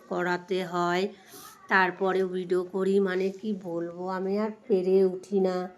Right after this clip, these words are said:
আর আমি খেতে বসে অন্যের ভিডিও দেখি, তাদেরকে কমেন্ট করি, এইভাবে মানে আমি সব কিছু ঠিকঠাক করে রেখেছি। তো এটা আমার প্রায় ভাজা হয়ে এসছে,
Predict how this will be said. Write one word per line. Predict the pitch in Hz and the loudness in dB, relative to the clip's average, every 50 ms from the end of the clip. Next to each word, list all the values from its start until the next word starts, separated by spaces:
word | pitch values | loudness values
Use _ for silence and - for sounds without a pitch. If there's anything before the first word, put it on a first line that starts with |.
| _ _ _ _ _ - - _ _ _ _ - - - 196 185 180 | _ _ _ _ _ -20 -20 _ _ _ _ -16 -8 -2 0 0 2
আর | 180 180 185 185 180 175 - - - - _ _ _ - - | 2 2 2 2 0 -2 -2 -6 -12 -20 _ _ _ -4 2
আমি | 220 214 240 240 - | 4 4 4 4 2
খেতে | - - 233 226 220 226 277 262 254 | 4 8 8 8 8 8 10 10 10
বসে | 220 214 240 240 226 - 269 254 254 247 254 269 269 - - - | 10 10 6 4 6 6 8 8 10 10 8 6 2 0 0 2
অন্যের | 233 220 240 240 233 233 226 226 220 220 | 4 6 6 6 4 6 6 4 4 4
ভিডিও | 196 190 190 190 180 226 220 214 208 | 2 0 -2 -2 0 2 4 6 6
দেখি, | 202 190 208 208 208 - 220 208 214 214 214 | 8 8 8 6 6 4 2 2 2 4 4
তাদেরকে | 214 180 175 170 185 180 185 208 190 | 4 4 4 4 2 2 4 2 2
কমেন্ট | 190 190 190 185 180 180 180 180 180 180 180 - | 4 4 2 4 4 4 4 4 2 2 -2 -4
করি, | - 190 175 170 175 175 180 185 190 185 185 - - - _ _ _ - - | -2 0 0 2 2 2 0 0 -2 -2 -6 -12 -20 -20 _ _ _ -6 -2
এইভাবে | 220 196 190 190 180 185 185 185 180 180 190 196 190 180 185 - - - _ _ _ _ _ _ _ _ _ _ - - - - - - - - 175 147 | 2 2 2 2 2 0 0 0 0 2 2 2 2 2 0 -4 -10 -16 _ _ _ _ _ _ _ _ _ _ -20 -18 -18 -18 -20 -16 -10 -6 0 2
মানে | 196 190 180 190 190 180 185 | 4 4 4 4 2 2 2
আমি | 180 180 180 | 0 -2 -2
সব | 170 - 190 175 - - | -2 0 -2 -2 -2 -4
কিছু | - 196 - - 202 170 - - | -8 -8 -6 -6 -8 -8 -10 -6
ঠিকঠাক | - - 180 185 - - 190 175 170 - - - | -4 -2 -2 -2 -2 -2 -2 -2 -2 -4 -8 -6
করে | - 196 185 180 185 | -2 -2 0 0 0
রেখেছি। | 180 180 175 170 - 180 170 - - - 202 185 202 - - - - - - - - - - _ _ | 0 -2 -2 0 0 -2 -2 -2 -4 -2 0 0 0 0 -4 -12 -20 -20 -20 -20 -20 -20 -20 _ _
তো | - 262 | -2 0
এটা | 240 226 220 240 226 | 0 0 2 2 4
আমার | 208 214 208 208 | 4 6 4 4
প্রায় | 214 214 202 190 190 190 185 | 4 2 0 2 2 0 0
ভাজা | 185 185 180 175 185 185 185 | 0 0 -2 0 0 0 0
হয়ে | 185 185 185 180 175 175 | 0 2 2 2 2 0
এসছে, | 175 175 - - - 196 | 0 -4 -8 -8 -4 -4